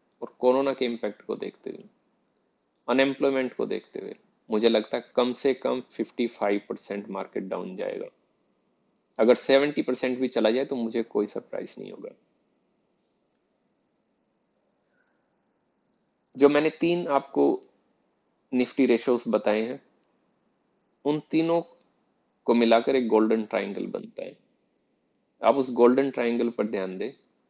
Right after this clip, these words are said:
जब आपका Golden Triangle बन जाए Nifty में या Sensex में,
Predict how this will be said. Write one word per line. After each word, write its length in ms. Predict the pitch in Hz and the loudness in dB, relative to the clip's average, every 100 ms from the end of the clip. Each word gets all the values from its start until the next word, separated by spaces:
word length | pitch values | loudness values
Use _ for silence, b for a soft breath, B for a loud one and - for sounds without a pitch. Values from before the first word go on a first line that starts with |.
| _ _ _ _ _ _ _ _ _ _ _ _ _ _ _ _ - | _ _ _ _ _ _ _ _ _ _ _ _ _ _ _ _ -4
जब 240 | 120 139 - | 4 4 4
आपका 300 | 123 - 123 | 0 2 2
Golden 420 | 113 113 113 110 | 4 4 2 -2
Triangle 360 | 110 104 101 98 | -4 -4 -4 -4
बन 260 | 101 101 | -4 -4
जाए 160 | 107 107 | -2 -2
Nifty 360 | 110 - - | -4 -8 -6
में 160 | 110 110 | -4 -2
या 120 | 110 | -4
Sensex 600 | 104 113 110 123 - - | -6 -8 -8 -10 -12 -12
में, 100 | 151 | -12